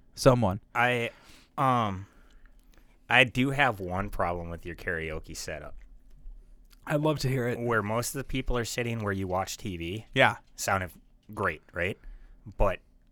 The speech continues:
Speaker 2: over along the area, like, where your food and all
Speaker 1: Sure.
Speaker 2: that was, like, all the, uh, appetizers or
Speaker 1: Yeah.
Speaker 2: the chicken or whatever, um, that, uh, that area, you could only hear what they were singing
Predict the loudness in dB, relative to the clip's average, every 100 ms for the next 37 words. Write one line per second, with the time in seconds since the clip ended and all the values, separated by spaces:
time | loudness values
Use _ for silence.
0 | -2 0 4 4 4 2 0 0 -2 -4
1 | 0 2 2 0 -4 -4 -4 -4 -6 -10
2 | -8 -4 -2 -2 0 -2 -4 -2 2 4
3 | 4 2 0 -2 -2 -6 -4 -4 -4 -4
4 | -4 -4 -4 -8 _ _ _ _ _ _
5 | -10 -8 -4 -4 -2 -2 -4 -6 -8 -2
6 | 2 2 0 -8 _ -20 -18 -14 -12 -10
7 | -10 -8 -8 -8 -8 -6 -6 -8 -10 _
8 | _ _ -8 -4 -4 -8 -12 -20 -20 _
9 | -4 0 0 0 0 2 2 -2 -2 2
10 | 2 0 -2 0 2 2 0 -4 -16 -20
11 | -20 -16 -10 -10 -6 -6 -4 -4 -4 -8
12 | -8 -4 0 0 -2 -6 -8 -6 -4 -4
13 | -6 -4 -2 -2 -4 -8